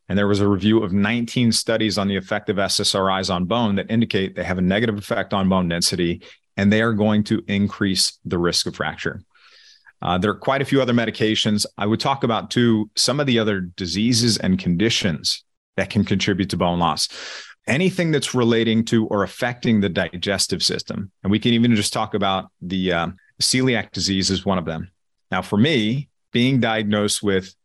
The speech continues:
celiac disease and malabsorbing nutrients for many, many years, that was a primary cause of my, it was a secondary cause of my osteoporosis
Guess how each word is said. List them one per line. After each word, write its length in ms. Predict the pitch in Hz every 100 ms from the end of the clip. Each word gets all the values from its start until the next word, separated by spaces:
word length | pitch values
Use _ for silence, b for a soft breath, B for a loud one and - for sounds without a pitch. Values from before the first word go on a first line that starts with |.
| _ -
celiac 520 | - 160 143 110 98
disease 640 | 98 87 87 92 113 - _
and 160 | 98 98
malabsorbing 680 | 104 120 139 107 117 110
nutrients 440 | 104 107 - 101 98
for 120 | 104
many, 180 | 104 101
many 180 | 98 95
years, 400 | 135 113 107 - _ _ _
that 160 | 107 104
was 120 | 120
a 60 | 104
primary 800 | - 101 110 113 110 104 98 - _ -
cause 420 | 135 123 101 92
of 80 | 92
my, 360 | 92 90 92
it 40 | 95
was 100 | 101
a 60 |
secondary 400 | - 123 107 104
cause 280 | 92 110 95
of 60 | 90
my 120 | 92
osteoporosis 920 | 87 - 90 82 87 82 - - -